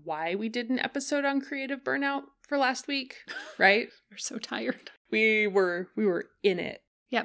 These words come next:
Speaker 2: but I'm making progress, and I have hopes for other things coming up soon. So,
Speaker 1: Yeah.
Speaker 2: mm-hmm. What's on your needles, Karen?
Speaker 1: Oh, my barn heart. So I fully did not knit for an entire week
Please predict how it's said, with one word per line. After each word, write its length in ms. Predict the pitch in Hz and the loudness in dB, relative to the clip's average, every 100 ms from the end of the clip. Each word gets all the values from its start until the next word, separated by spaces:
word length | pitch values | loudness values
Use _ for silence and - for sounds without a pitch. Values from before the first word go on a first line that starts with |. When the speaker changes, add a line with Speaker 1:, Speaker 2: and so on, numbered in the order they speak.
| - | -2
Speaker 2:
but 100 | 269 | 0
I'm 100 | 247 | 2
making 340 | 226 220 196 | 0 -2 -6
progress, 520 | 185 165 165 175 - - | 0 0 2 -4 -6 -8
and 140 | 196 175 | -8 -6
I 40 | |
have 400 | 190 165 175 180 - - _ - | -2 -4 -4 -12 -20 -20 _ -8
hopes 240 | 277 - - | -6 -4 -2
for 160 | 220 | 0
other 200 | 196 175 | 0 -4
things 400 | 160 180 - - | -2 -2 -2 -10
coming 280 | - 175 160 | -6 -4 -4
up 160 | - - | -6 -4
soon. 340 | 156 - 165 | -6 -6 -10
So, 180 | - - | -4 2
Speaker 1:
Yeah. 180 | 180 - - _ 233 | 2 2 -12 _ -4
Speaker 2:
mm-hmm. 300 | 220 233 233 - _ _ _ | -2 -2 -4 -8 _ _ _
What's 180 | 233 - | -6 -2
on 140 | 247 247 | 2 4
your 160 | 311 | 6
needles, 340 | 339 262 254 - | 6 4 2 0
Karen? 440 | 262 247 254 254 - _ _ | -2 -4 -4 -4 -6 _ _
Speaker 1:
Oh, 420 | - 202 285 302 262 | -4 2 4 6 6
my 140 | 202 | 4
barn 400 | - 190 262 294 | 2 2 4 2
heart. 380 | 294 320 311 - _ _ _ _ _ - | 2 2 0 -2 _ _ _ _ _ -2
So 180 | 240 - | -2 0
I 300 | 185 247 294 | 4 4 4
fully 400 | - 233 240 247 | 0 -2 0 0
did 180 | 214 214 | 0 0
not 220 | 220 - | -2 -2
knit 240 | 175 185 - | -2 -4 0
for 140 | 233 | 0
an 100 | 214 | 2
entire 400 | 196 180 180 190 | 0 0 0 0
week 380 | 294 294 - | -4 -8 -16